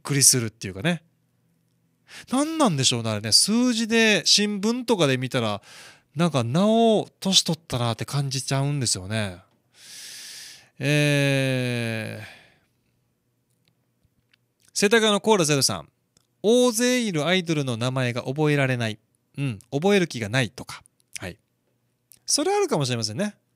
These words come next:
うん。あとあれだな、最近は大相撲、最近ね、春馬富士が優勝しましたけど、白鵬とか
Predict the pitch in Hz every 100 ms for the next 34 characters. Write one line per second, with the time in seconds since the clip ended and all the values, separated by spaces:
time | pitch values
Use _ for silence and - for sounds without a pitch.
0 | - 117 107 90 87 _ _ _ _ _
1 | _ _ _ _ _ _ - - - -
2 | - 123 123 180 185 185 190 180 - 170
3 | 165 175 226 233 220 220 208 196 - _
4 | _ - 180 170 175 190 156 156 160 151
5 | 131 117 127 135 135 131 131 160 123 107
6 | 104 85 - - _ _ _ - 254 -
7 | 311 208 135 101 101 90 80